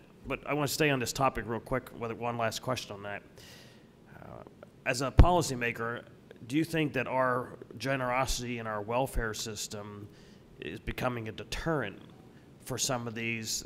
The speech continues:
thirty-eight thousand who could be employed but are not employed? And I'm not making that specific to your region, but this is a common thing we hear across the Commonwealth, that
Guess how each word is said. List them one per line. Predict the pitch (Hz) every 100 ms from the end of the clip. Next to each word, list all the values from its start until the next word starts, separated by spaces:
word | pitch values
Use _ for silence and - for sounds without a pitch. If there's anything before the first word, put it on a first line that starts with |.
| -
thirty-eight | 127 120 120 117 101
thousand | 123 117 117 117 117
who | 117 117 117 113
could | - 151 135
be | 127
employed | 113 113 120 120 113
but | 107
are | 104
not | 104 120 123
employed? | 123 117 - 123 120 117 110 -
And | 120
I'm | 127
not | 127 - - -
making | - 123 113
that | 110 104
specific | - 113 - 113 107
to | -
your | 107
region, | 131 156 113 104
but | 120
this | 127 117
is | 101 98 - -
a |
common | - - 143 131 117
thing | 123
we | 120
hear | 113 127
across | 113 120 113
the | -
Commonwealth, | 156 160 135 104 104 107 - - - - -
that | 107 -